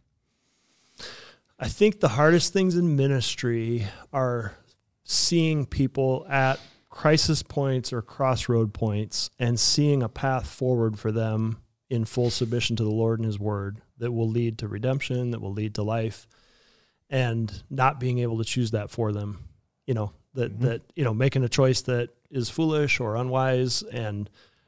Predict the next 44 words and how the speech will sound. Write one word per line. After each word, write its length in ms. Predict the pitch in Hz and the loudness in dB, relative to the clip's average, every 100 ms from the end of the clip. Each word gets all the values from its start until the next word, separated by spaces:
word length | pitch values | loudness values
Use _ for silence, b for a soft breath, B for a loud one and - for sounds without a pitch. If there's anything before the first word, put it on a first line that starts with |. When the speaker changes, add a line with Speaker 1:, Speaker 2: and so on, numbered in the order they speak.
| b | b
Speaker 1:
it's 160 | - 127 | -2 0
just 140 | 139 | 2
a 40 | 113 | 2
heartbreak, 440 | 139 - 110 - | 0 -2 -12 -8
right? 180 | 117 - | -8 -4
'Cause 140 | 131 | 0
you're 80 | 131 | 2
like, 180 | 123 120 | 2 0
so 280 | - - 143 | 0 4 6
much 300 | 139 127 - | 6 2 -2
more 280 | 123 123 113 | -2 -2 -2
could 280 | - 117 | -4 -6
be 160 | 107 110 | -2 -4
for 140 | 101 | -4
them. 260 | 113 101 110 - _ | -8 -8 -12 -18 _
Speaker 2:
Yeah. 160 | 95 87 - | -4 -4 -4
Speaker 1:
Uh, 60 | 120 | 2
Speaker 2:
Do 80 | 120 | 4
you, 140 | 92 - 101 | 4 -2 0
have 120 | 107 | 4
you 240 | 110 107 | 6 4
gotten 280 | - 113 87 | 4 4 4
to 100 | - | 0
the 80 | 107 | -2
point 200 | - 80 | 0 0
in 40 | |
your 80 | 90 | 2
ministry 440 | 98 95 - 104 | 2 2 2 2
where 380 | 95 92 90 85 - _ _ _ _ _ | 2 2 2 0 -4 _ _ _ _ _
that 240 | - 107 - | 0 0 0
hurts 380 | - 120 - - | 2 2 2 0
less 460 | 101 110 147 - | 6 6 6 2
when 120 | 151 | 4
you 60 | 151 | 6
see 220 | 151 165 | 6 6
it, 120 | 160 160 | 6 6
or 100 | 113 | 4
is 100 | 104 | 6
it 140 | 110 | 2
still 460 | - - 117 110 110 | 2 2 6 8 6
Speaker 1:
Mm. 180 | 127 120 | 4 6
Speaker 2:
hurt 400 | 123 113 - - | 6 6 0 -4
the 80 | |
same 480 | 110 - 107 101 101 | 0 4 6 6 4